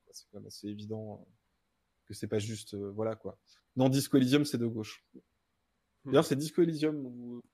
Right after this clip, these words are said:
Speaker 1: mon fond là,
Speaker 2: Ah,
Speaker 1: derrière
Speaker 2: bah
Speaker 1: moi.
Speaker 2: oui.
Speaker 1: Donc, euh, donc, euh, donc voilà quoi. Euh, qu'est-ce qu'on fait ? Est-ce que le point de vue libertarien de South Park, c'est pas essayer de lutter contre des dominants,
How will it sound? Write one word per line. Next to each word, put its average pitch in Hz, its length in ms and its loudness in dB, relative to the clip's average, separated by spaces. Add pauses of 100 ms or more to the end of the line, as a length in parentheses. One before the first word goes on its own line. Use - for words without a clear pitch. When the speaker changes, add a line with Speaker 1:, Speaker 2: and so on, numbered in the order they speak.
(340)
Speaker 1:
mon 117 340 -12
fond 120 220 -14
là, 110 180 -12
Speaker 2:
Ah, 104 100 -14
Speaker 1:
derrière 117 160 -4
Speaker 2:
bah 113 40 -6
Speaker 1:
moi. 113 80 -8
Speaker 2:
oui. 120 60 -12 (3250)
Speaker 1:
Donc, 110 220 -2
euh, 107 240 2
donc, 107 240 -4
euh, 107 160 0
donc 107 180 -4
voilà 113 220 0
quoi. 107 240 -8 (1600)
Euh, 123 180 8
qu'est-ce 180 160 6
qu'on 185 140 4
fait ? 170 200 8 (680)
Est-ce - 100 -4
que - 80 6
le 175 260 8
point 160 140 2
de 160 80 2
vue 165 180 2
libertarien 151 640 4
de 147 140 2
South - 320 -14
Park, 151 320 4
c'est - 180 -2
pas 135 140 4
essayer 147 240 6
de 131 80 4
lutter 127 260 4
contre 139 260 -2
des 123 120 4
dominants, 139 520 2